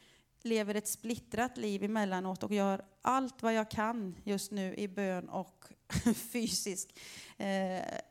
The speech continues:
aktivitet att försöka samla ihop mig. För man mår inte bra av att bli för splittrad. Att dela ut sitt hjärta lite här och där, och det skvalpar över och det blir skyddslöst och det blir, det blir inte bra. Att leva helhjärtat,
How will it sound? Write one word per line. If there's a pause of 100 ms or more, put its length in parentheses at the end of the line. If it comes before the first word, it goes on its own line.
(160)
aktivitet
att
försöka
samla
ihop
mig.
För
man
mår
inte
bra
av
att
bli
för
splittrad. (460)
Att
dela
ut
sitt
hjärta
lite
här
och
där,
och
det
skvalpar
över
och
det
blir
skyddslöst
och
det
blir, (220)
det
blir
inte
bra. (1500)
Att
leva
helhjärtat,